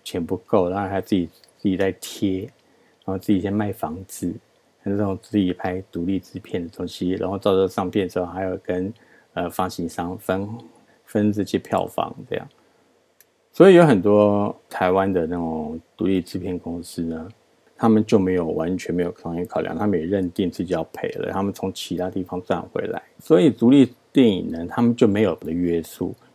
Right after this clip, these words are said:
所以拍片起来呢，就会比较轻松了。那可是问题是他们的预算也比较少，通常拍的比较简单一点。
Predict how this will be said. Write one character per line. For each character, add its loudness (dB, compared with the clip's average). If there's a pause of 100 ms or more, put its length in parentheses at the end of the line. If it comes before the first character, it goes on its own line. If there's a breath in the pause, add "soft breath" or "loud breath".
(280 soft breath)
所 12
以 12
拍 4
片 8
起 -4
来 -6
呢， -8 (340 soft breath)
就 4
会 6
比 -4
较 -2
轻 -8
松 -8 (140)
了。 -16 (800)
那 2
可 2
是 6
问 10
题 2
是 0
他 -2
们 -4
的 -4
预 -2
算 -2
也 -4
比 -14
较 -2
少， -4 (340)
通 2
常 -8 (300)
拍 0
的 0
比 -8
较 2 (160)
简 -2
单 2
一 4
点。 -6